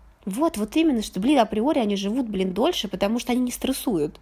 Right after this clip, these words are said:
<laughs> Как бы это настолько логично. И причем ты вот эти все простые истины видишь и такой: «Ну да ведь, ну да». Но <laughs> ты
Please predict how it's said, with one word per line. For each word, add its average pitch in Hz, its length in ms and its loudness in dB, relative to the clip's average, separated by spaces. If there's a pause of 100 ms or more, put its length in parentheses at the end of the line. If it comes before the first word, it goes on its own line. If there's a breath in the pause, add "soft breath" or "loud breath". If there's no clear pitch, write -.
(120)
<laughs> - 180 -20
Как 320 120 0
бы - 160 6
это - 80 -4
настолько 330 420 2
логично. 269 380 -4
И 247 60 0
причем 339 300 0 (500 loud breath)
ты 285 100 2
вот 285 140 -2
эти 285 160 -4
все - 160 -2
простые 262 420 0
истины 214 340 -2
видишь 202 320 -4
и 196 40 -8
такой: 196 260 -8
«Ну 180 140 -4
да 185 220 2
ведь, 180 300 -10 (200)
ну 180 100 -12
да». 190 280 -2 (280)
Но 175 500 6 (160)
<laughs> - 160 -20
ты 359 60 8